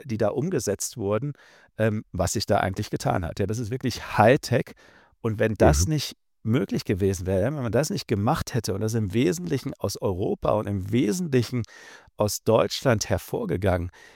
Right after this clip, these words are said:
Speaker 1: Wenn das nicht passiert wäre, dann wäre die Photovoltaik heute nicht so billig. Dann hätten wir in Deutschland bestimmt nicht fünfzehn Prozent und die gesamte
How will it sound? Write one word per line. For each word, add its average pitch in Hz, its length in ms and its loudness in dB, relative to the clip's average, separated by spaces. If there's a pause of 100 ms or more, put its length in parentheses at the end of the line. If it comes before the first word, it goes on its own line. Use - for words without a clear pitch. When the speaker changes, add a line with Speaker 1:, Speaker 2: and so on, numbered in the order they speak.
(100)
Speaker 1:
Wenn 107 300 0
das - 260 4
nicht 190 200 -6
passiert - 560 -2
wäre, 87 420 0
dann 110 320 4
wäre 104 220 6
die 139 100 -4
Photovoltaik 110 880 0
heute 117 300 0
nicht 104 200 -2
so 104 100 -2
billig. 113 400 0
Dann 104 160 0
hätten 107 320 0
wir 117 200 4
in 107 120 -4
Deutschland 104 420 -2
bestimmt - 320 -4
nicht - 140 -8
fünfzehn 131 380 -6
Prozent 113 480 0
und 113 200 -6
die - 60 -6
gesamte 107 520 0